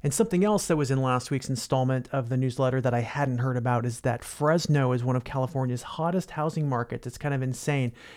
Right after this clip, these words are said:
And we go into the reasons for that as well and link out to all the different sources of all these different stories that help us, again, get a little closer to the answer of that question, what is California? So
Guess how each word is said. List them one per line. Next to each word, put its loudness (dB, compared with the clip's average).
And 0
we 2
go 4
into 0
the -2
reasons 0
for -4
that 2
as -4
well 2
and -2
link -2
out 0
to -2
all 4
the 0
different 0
sources 2
of 2
all 2
these 0
different -2
stories 2
that 2
help -2
us, 0
again, 0
get -6
a 2
little 4
closer 2
to -2
the 0
answer -2
of -2
that 0
question, -2
what 0
is -6
California? -2
So -2